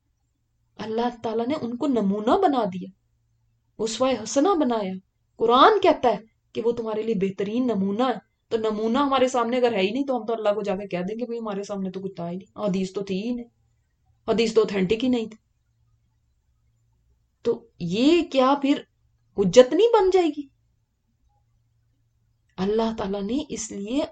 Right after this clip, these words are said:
उस जात की जिंदगी को जिंदा रखा है कि क़यामत तक लोग आप सल्लल्लाहु अलैहि वसल्लम की जात से रहनुमाई लेते रहें। आप सल्लल्लाहु अलैहि वसल्लम दुनिया से चले गए, लेकिन आपकी जिंदगी महफूज है, आपकी एक एक बात महफूज है।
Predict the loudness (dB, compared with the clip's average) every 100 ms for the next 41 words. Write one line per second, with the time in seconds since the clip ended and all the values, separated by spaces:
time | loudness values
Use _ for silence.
0 | _ -4 0 0 -2 -10 -18 _ _ _
1 | -2 2 4 4 2 0 -2 2 2 4
2 | 6 6 4 4 2 2 6 10 10 10
3 | 6 -4 -6 -8 -12 _ _ _ _ _
4 | _ _ _ -10 -2 0 0 0 -2 0
5 | 6 6 6 -4 -18 _ -4 4 6 6
6 | 2 -2 -14 -4 0 0 -2 0 0 0
7 | -2 -4 -4 -4 -6 -8 -4 -2 -2 -4
8 | -4 -2 0 -2 -4 -4 -2 -2 -4 0
9 | 2 4 2 -2 -12 _ _ _ _ -6
10 | 6 8 8 6 2 2 0 -2 -2 -2
11 | -4 -4 -2 0 0 0 -2 -4 -6 -6
12 | -4 -2 2 2 2 2 2 0 2 6
13 | 8 8 2 -4 _ _ _ -10 -4 -4
14 | -2 -4 -2 -4 0 8 10 10 8 0
15 | 0 -2 -4 -6 -12